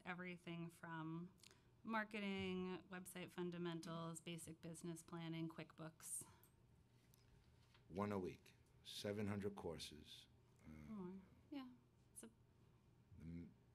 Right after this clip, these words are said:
Speaker 1: more than that.
Speaker 2: Okay. The math doesn't add up. Seven hundred courses
Speaker 1: At
Speaker 2: at
Speaker 1: least
Speaker 2: one
Speaker 1: once a week.
Speaker 2: At least once a week?
Speaker 1: Yeah.
Speaker 2: Okay. Are those courses offered in all five boroughs?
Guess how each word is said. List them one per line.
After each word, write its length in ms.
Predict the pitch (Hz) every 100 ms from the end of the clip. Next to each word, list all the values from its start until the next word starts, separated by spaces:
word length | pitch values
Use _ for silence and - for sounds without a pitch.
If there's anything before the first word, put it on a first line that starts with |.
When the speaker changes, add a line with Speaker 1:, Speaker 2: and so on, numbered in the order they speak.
| -
Speaker 1:
more 220 | 196 185
than 200 | 175 165
that. 220 | 160 175 196 - - - - - - - - - - - - - - - - -
Speaker 2:
Okay. 160 | - - - - -
The 60 |
math 280 | 87 87 82
doesn't 240 | 80 78 80
add 200 | 78 73
up. 140 | 73 - - - - - - - -
Seven 280 | - 101 98
hundred 200 | 90 -
courses 280 | 101 95 214
Speaker 1:
At 60 |
Speaker 2:
at 40 | 214
Speaker 1:
least 240 | 208 -
Speaker 2:
one 160 | 170 170
Speaker 1:
once 120 | 165
a 60 | 170
week. 140 | 175 95 - 85
Speaker 2:
At 60 | 85
least 160 | 87 -
once 140 | -
a 80 | 82
week? 160 | 87 98 - -
Speaker 1:
Yeah. 60 | 87 180 - - - 87
Speaker 2:
Okay. 200 | - - - - - - - - - - - - - - - - - - - - - - - - - - -
Are 60 |
those 160 | 98 98
courses 380 | - 104 98 98
offered 240 | 95 98
in 80 | 95
all 80 | 92
five 320 | - 92 80
boroughs? 400 | 92 95 113 -